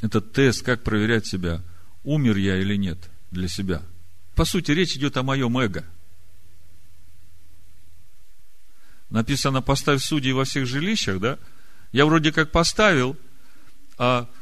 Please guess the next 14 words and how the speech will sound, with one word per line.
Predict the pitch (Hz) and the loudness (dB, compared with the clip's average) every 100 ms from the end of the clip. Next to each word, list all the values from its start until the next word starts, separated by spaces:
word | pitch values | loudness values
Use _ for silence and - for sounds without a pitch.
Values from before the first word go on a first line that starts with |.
| - | -2
почему-то | 139 - 175 156 151 | 2 2 2 2 2
эти | 156 | 2
судьи | 151 175 143 135 | 0 2 0 0
не | 160 | 2
меня | 180 233 220 | 2 4 4
судят, | - 147 110 98 - - - - - - | 4 4 4 2 0 -8 -8 -8 -8 -6
а | 127 | -2
тех, | - 170 | 2 2
кто | - 160 | 2 2
вокруг | 165 151 135 110 | 2 2 0 0
меня. | 98 87 - - - - - - - - - - - - - - - - - | -2 -2 -6 -8 -10 -10 -10 -10 -10 -10 -10 -10 -10 -10 -10 -10 -10 -10 -6
И | - 165 | 6 8
от | 156 - | 8 8
этого | 220 190 143 135 | 2 4 4 4